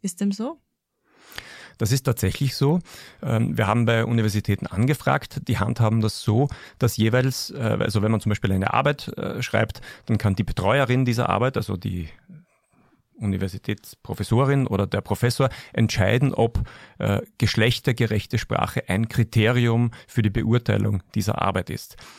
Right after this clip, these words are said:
Speaker 2: Wenn der oder die das so entschieden hat, dann gilt das. Und wenn man sich dann nicht daran hält, kriegt man auch eine schlechtere Note. Das haben uns sowohl, äh, die Uni Wien als auch die Uni Graz bestätigt. Das ist auch an anderen Hochschulen so.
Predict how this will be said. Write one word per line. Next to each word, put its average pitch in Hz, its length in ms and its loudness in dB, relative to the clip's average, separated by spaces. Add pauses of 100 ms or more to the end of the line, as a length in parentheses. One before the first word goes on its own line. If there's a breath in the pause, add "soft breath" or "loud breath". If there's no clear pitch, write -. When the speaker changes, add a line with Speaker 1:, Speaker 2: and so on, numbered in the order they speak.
(260 loud breath)
Speaker 2:
Wenn 117 440 2 (180)
der 117 140 2
oder 113 120 2
die 120 140 0
das 117 160 0
so 117 120 0
entschieden 107 460 2
hat, 117 300 -2
dann 127 160 2
gilt 127 260 0
das. - 220 -2
Und 101 140 -4
wenn 110 100 2
man 113 80 4
sich 104 140 0
dann 107 180 2
nicht 135 220 2
daran 110 220 2
hält, 104 300 -2
kriegt - 200 -6
man 120 100 2
auch 98 80 -2
eine 98 120 0
schlechtere 101 380 -2
Note. 92 300 -2
Das - 200 -6
haben 98 260 -2 (500 loud breath)
uns - 640 -6
sowohl, 113 500 0 (340 loud breath)
äh, 101 220 -2
die 107 160 -2
Uni 107 220 2
Wien 117 160 4
als 107 120 0
auch - 100 -6
die - 100 -4
Uni 107 200 2
Graz - 280 0
bestätigt. - 440 -2
Das - 140 -6
ist 87 80 -4
auch 85 100 -4
an - 120 -2
anderen 92 340 0
Hochschulen 101 440 0
so. 98 140 0